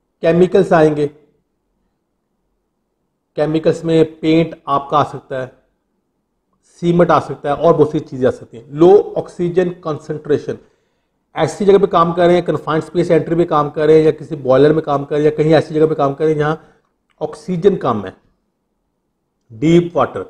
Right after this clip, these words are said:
पानी के अंदर गहराई में काम करना। fire explosion, या ऐसी जगह जो, जहाँ fire लगी हुई है, आप as a firefighter काम कर रहे हैं तो फिर भी आपके लिए ख़तरा है।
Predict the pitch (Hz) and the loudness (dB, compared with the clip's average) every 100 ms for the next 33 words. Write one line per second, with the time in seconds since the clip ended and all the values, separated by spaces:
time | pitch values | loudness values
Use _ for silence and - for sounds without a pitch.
0 | _ _ _ _ _ _ _ _ _ _ | _ _ _ _ _ _ _ _ _ _
1 | - 143 151 151 175 147 139 160 156 - | -8 -4 -2 -2 -4 -4 0 0 0 -8
2 | 131 135 127 131 143 147 131 127 123 120 | -6 -2 2 2 2 -2 -6 -6 -10 -12
3 | 120 _ _ 160 160 170 - - 139 120 | -18 _ _ -2 0 -2 -8 -6 -4 -4
4 | 104 _ _ _ _ _ _ _ _ 143 | -6 _ _ _ _ _ _ _ _ -8
5 | 160 170 165 202 180 180 180 175 175 147 | -6 -2 -2 0 4 4 6 4 4 2
6 | 151 165 170 - _ _ _ 151 160 170 | 2 2 -2 -8 _ _ _ 2 4 6
7 | 151 147 151 151 151 135 143 - - 139 | 6 4 4 6 4 2 -2 -4 -10 -4
8 | 139 147 143 - _ _ _ _ - 175 | 0 2 0 -4 _ _ _ _ -6 -2
9 | 156 147 139 156 147 127 131 135 135 - | 0 0 -2 -2 -2 -2 -2 -4 -4 -6
10 | 139 - 135 139 143 123 - 139 135 117 | -12 -10 -10 -6 -6 -6 -6 -8 -8 -10
11 | 123 117 | -10 -10